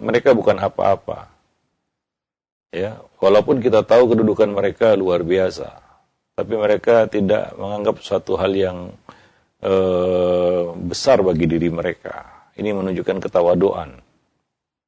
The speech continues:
Ya, dan itu tidak menurunkan kadar mereka. Ya, bukan berarti Umar itu rendah,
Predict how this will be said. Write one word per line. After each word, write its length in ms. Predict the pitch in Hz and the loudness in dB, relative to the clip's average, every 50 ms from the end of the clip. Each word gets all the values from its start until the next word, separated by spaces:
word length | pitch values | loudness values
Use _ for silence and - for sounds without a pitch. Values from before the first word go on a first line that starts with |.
| _ _ | _ _
Ya, 240 | - 95 113 120 - - | -6 -6 -6 -6 -10 -12
dan 240 | - 87 87 92 85 | -8 -2 0 0 0
itu 160 | 101 113 123 | 0 -2 -2
tidak 320 | 113 123 117 101 113 107 104 | 2 2 4 6 6 4 4
menurunkan 880 | 101 107 104 104 107 110 113 107 104 117 143 147 135 - - 110 101 | 2 -4 -4 -2 -2 -2 0 0 2 2 2 0 0 0 0 0 0
kadar 400 | 98 - 92 90 90 98 90 90 | 0 0 0 2 2 2 2 0
mereka. 480 | 87 82 90 95 90 - - - - - - _ _ _ _ _ _ _ _ _ _ _ _ _ _ _ _ _ _ _ _ _ | -2 0 0 0 0 -2 -6 -10 -12 -12 -16 _ _ _ _ _ _ _ _ _ _ _ _ _ _ _ _ _ _ _ _ _
Ya, 160 | - 82 85 | -2 -2 0
bukan 240 | 87 92 98 98 98 | 2 2 2 2 2
berarti 640 | 90 - 90 87 85 76 - - 107 104 101 98 98 - - _ _ _ _ | 0 0 0 0 0 0 0 2 2 4 4 2 0 -4 -8 _ _ _ _
Umar 240 | _ 101 98 95 95 - 95 | _ -2 0 0 0 0 0
itu 480 | 92 - - - 92 85 85 85 85 | -4 -4 -2 -2 0 0 0 0 0
rendah, 560 | 92 110 113 101 90 82 78 73 - - - | 2 2 2 4 2 2 0 -2 -8 -14 -18